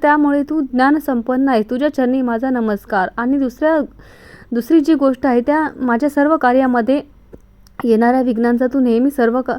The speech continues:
नाश कर. पूजा विधी करताना माझ्याकडून अनन्यवधाने काही चूक, नकळतपणे काही चुका झाल्या असतील, तर मला क्षमा कर. त्यासाठी मी ही तुझी क्षमा मागत आहे. अज्ञानाने जी काही पूजा करून, कृपा करून मला मा-,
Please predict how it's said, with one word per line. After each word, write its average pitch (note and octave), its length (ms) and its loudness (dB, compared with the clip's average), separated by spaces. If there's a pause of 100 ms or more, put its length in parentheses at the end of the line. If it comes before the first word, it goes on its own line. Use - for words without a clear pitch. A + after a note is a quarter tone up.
(440)
नाश B3+ 260 0
कर. A#3 240 0
पूजा B3 320 0
विधी C#4 280 2
करताना C4 420 0
माझ्याकडून B3+ 540 0
अनन्यवधाने C4 760 2
काही B3+ 180 -2
चूक, C#4 280 -4
नकळतपणे C4+ 640 0
काही C4 180 0
चुका B3+ 300 -4
झाल्या A#3+ 280 0
असतील, A3+ 320 -4 (500)
तर C#4 60 0
मला C4+ 220 2
क्षमा C#4 360 0
कर. C#4 160 0
त्यासाठी C#4 580 0 (380)
मी C#4 100 2
ही E4 200 6
तुझी D4 220 -4
क्षमा C#4 320 0
मागत B3+ 400 0
आहे. A3+ 220 2
अज्ञानाने C#4 600 2
जी B3 140 0
काही C#4+ 180 2
पूजा C4 320 0
करून, C#4+ 360 0 (360)
कृपा C4 240 0
करून C#4 240 0
मला C4 380 0
मा-, A#3+ 240 -4